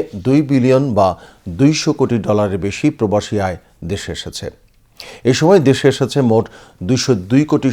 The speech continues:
সত্তর লাখ মার্কিন ডলার, যা গত বছরের একই সময়ের তুলনায় প্রায় ছয় শতাংশ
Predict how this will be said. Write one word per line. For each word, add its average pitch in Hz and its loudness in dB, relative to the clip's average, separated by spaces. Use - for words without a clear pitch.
সত্তর 127 -2
লাখ 104 2
মার্কিন 95 -4
ডলার, 135 8
যা 117 2
গত - 0
বছরের 147 2
একই 156 -6
সময়ের 110 -4
তুলনায় 117 -2
প্রায় 95 0
ছয় 143 -2
শতাংশ 87 -10